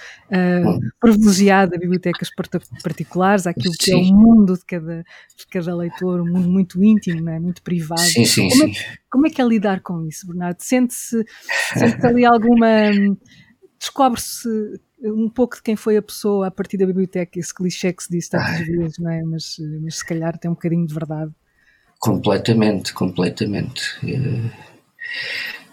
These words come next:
Speaker 2: o que é que eu, eu, eu
Speaker 1: Quer
Speaker 2: tive
Speaker 1: contar alguma
Speaker 2: milhentas,
Speaker 1: história?
Speaker 2: milhentas histórias, mas eu, eu, eu, eu posso lhe contar uma que, que, que se calhar até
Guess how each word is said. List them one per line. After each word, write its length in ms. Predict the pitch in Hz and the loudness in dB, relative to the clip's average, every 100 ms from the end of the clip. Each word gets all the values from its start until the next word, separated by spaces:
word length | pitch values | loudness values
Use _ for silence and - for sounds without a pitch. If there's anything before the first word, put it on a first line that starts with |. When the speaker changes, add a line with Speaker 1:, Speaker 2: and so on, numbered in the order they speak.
| _ | _
Speaker 2:
o 40 | |
que 100 | - 120 | -6 -6
é 40 | |
que 120 | 101 | -2
eu, 440 | 101 104 104 - - - _ | 0 2 2 0 -4 -14 _
eu, 100 | - - - - | -4 -4 -10 -8
eu 140 | - 170 | -4 -4
Speaker 1:
Quer 220 | - 208 | 0 0
Speaker 2:
tive 40 | 190 | 4
Speaker 1:
contar 200 | 220 220 | 6 10
alguma 100 | 220 240 | 10 8
Speaker 2:
milhentas, 200 | 226 220 | 6 4
Speaker 1:
história? 440 | 214 208 196 190 - - - | 6 6 6 4 0 -8 2
Speaker 2:
milhentas 440 | 131 127 147 131 135 | 6 8 8 4 4
histórias, 600 | 113 - 160 160 123 113 | 4 4 4 6 4 4
mas 160 | 123 123 | 4 4
eu, 100 | 143 | 4
eu, 240 | 139 127 - | 4 4 2
eu, 240 | 127 131 | 2 4
eu 160 | 123 127 | 4 2
posso 240 | - 123 127 | 2 0 0
lhe 60 | |
contar 360 | 117 120 123 127 | 2 2 4 4
uma 160 | 143 127 | 4 2
que, 140 | 120 107 - _ _ | -2 -6 -12 _ _
que, 140 | - 104 | -8 -6
que 120 | 98 - - | -8 -8 -6
se 120 | - | -4
calhar 220 | 190 190 98 | -4 -2 -4
até 400 | - - 98 | -2 -2 0